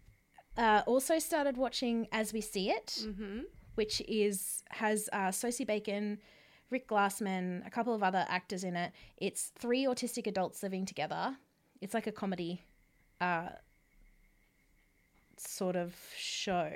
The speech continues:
Speaker 2: Mm.
Speaker 1: Three autistic adults live, living together. All three of the actors who play them are autistic themselves. So it's like
Speaker 2: That's cool. I like that.
Speaker 1: And also, uh, yeah, it's just like, it's not perfect,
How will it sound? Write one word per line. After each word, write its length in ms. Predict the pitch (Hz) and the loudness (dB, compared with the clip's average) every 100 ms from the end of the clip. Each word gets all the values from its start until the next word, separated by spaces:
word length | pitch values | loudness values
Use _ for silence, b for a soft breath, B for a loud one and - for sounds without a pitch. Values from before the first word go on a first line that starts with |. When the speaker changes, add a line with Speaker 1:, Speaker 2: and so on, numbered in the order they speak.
| - | -2
Speaker 2:
Mm. 180 | 233 151 170 b b b b b b b _ _ | -2 -4 -10 b b b b b b b _ _
Speaker 1:
Three 220 | - 269 | -2 4
autistic 420 | 285 277 269 - 240 | 4 4 2 0 -2
adults 340 | 226 202 - | 0 0 -2
live, 180 | 208 185 - | -6 -6 -8
living 300 | 202 196 185 | -4 -2 -2
together. 380 | - 180 175 175 | 0 0 0 -2
All 160 | 220 269 | 2 2
three 220 | 262 220 | 2 2
of 80 | 214 | 2
the 120 | 202 - _ - - | -2 -8 _ -10 -2
actors 340 | 190 - 190 | -2 -2 -4
who 80 | 208 | -4
play 200 | 202 170 | -2 -2
them 160 | 175 170 | -2 -4
are 220 | 175 170 | -4 -4
autistic 360 | 160 156 165 | -6 -8 -8
themselves. 480 | - 165 - 151 - | -8 -8 -8 -8 -6
So 180 | - 165 | -2 -2
it's 140 | 156 175 | -2 -4
like 300 | 147 - - _ _ _ | -6 -8 -20 _ _ _
Speaker 2:
That's 160 | 466 523 | -8 -8
cool. 380 | - 165 190 403 - _ | -4 -2 -2 -4 -10 _
I 80 | 254 | 4
like 200 | 285 403 | 4 4
that. 320 | 226 175 156 - | 4 4 2 -4
Speaker 1:
And 340 | 196 202 196 - | -2 0 0 0
also, 680 | 202 196 - 190 190 190 185 b b b b b b - | -4 -2 -2 0 2 0 -2 b b b b b b -2
uh, 420 | 185 170 180 - - - _ _ _ _ | 0 2 0 -2 -8 -14 _ _ _ _
yeah, 180 | 339 247 | 2 2
it's 140 | 214 | 0
just 120 | - 262 | -4 -2
like, 120 | 233 | -2
it's 280 | 196 277 311 | -2 0 2
not 280 | 339 359 - - | 4 2 -4 -4
perfect, 600 | 247 202 - - - - | 0 0 -2 -10 -12 -14